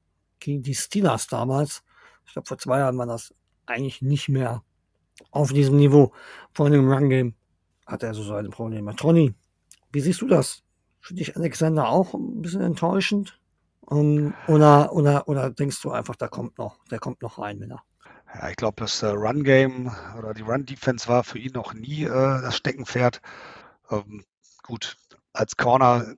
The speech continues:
Speaker 2: ist es natürlich manchmal auch schwierig, wenn du dann irgendwie einen, äh, einen Guard oder sonst wen oder einen Tackle auf dich zulaufen siehst, allein von den Gewichtsunterschieden. Ist nicht schön,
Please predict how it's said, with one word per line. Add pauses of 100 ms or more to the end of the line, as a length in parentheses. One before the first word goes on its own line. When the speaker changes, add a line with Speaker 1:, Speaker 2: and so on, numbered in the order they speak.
Speaker 2:
ist
es
natürlich
manchmal
auch
schwierig,
wenn
du
dann
irgendwie
einen,
äh, (320)
einen
Guard
oder
sonst
wen
oder
einen
Tackle
auf
dich
zulaufen
siehst,
allein
von
den
Gewichtsunterschieden. (400)
Ist
nicht
schön,